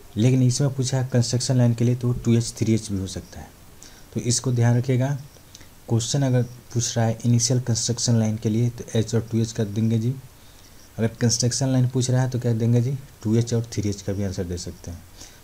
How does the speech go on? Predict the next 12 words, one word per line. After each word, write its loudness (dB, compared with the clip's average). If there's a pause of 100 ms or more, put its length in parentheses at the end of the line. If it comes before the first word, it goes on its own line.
तो 0
इस -2
सबको 0
ध्यान 0
रखिएगा। 0 (760)
सबसे 0
soft -4
pencil 0
कौन 2
सी 0
है 4
जी? 0